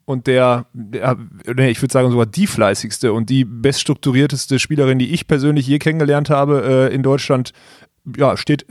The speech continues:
kurzzeitig alleine auf der Platte. Äh, hat das ja sogar im, in einem, auch auf der Major Series Seite in einem Interview klar gesagt, dass sie überhaupt keinen Grund gesehen hat,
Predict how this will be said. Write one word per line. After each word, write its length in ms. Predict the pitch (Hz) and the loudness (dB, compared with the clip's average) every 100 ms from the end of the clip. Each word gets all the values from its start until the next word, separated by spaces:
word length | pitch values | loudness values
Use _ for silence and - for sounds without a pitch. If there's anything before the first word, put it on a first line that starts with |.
| 123 135 - _ | -20 -20 -20 _
kurzzeitig 640 | - 151 143 156 151 135 - | -2 0 2 0 0 -4 -6
alleine 360 | 147 156 170 107 | -2 0 0 -2
auf 100 | - | -4
der 100 | 113 | -6
Platte. 380 | 120 110 180 - _ _ | -6 -4 -4 -6 _ _
Äh, 160 | 135 127 | 0 0
hat 120 | 160 | 0
das 120 | 156 | 0
ja 80 | 135 | 0
sogar 280 | 120 135 127 | 2 2 2
im, 240 | 123 123 | 0 -2
in 160 | 120 117 | 0 0
einem, 240 | 113 110 | 0 -2
auch 220 | - 110 | 0 -2
auf 120 | 110 - | -2 -4
der 140 | 107 | -2
Major 300 | 107 135 139 | 0 0 0
Series 400 | - 147 135 123 | 2 2 2 2
Seite 260 | 127 139 139 | 2 2 2
in 60 | |
einem 80 | 120 | 0
Interview 320 | 147 143 127 | 0 0 0
klar 180 | 127 131 | 0 2
gesagt, 240 | 127 127 | 2 0
dass 100 | 117 | -2
sie 60 | - | -2
überhaupt 240 | 110 131 | 0 0
keinen 140 | 135 120 | -2 -2
Grund 180 | 139 180 | -2 -2
gesehen 300 | 123 127 120 | 0 2 2
hat, 220 | 117 | 0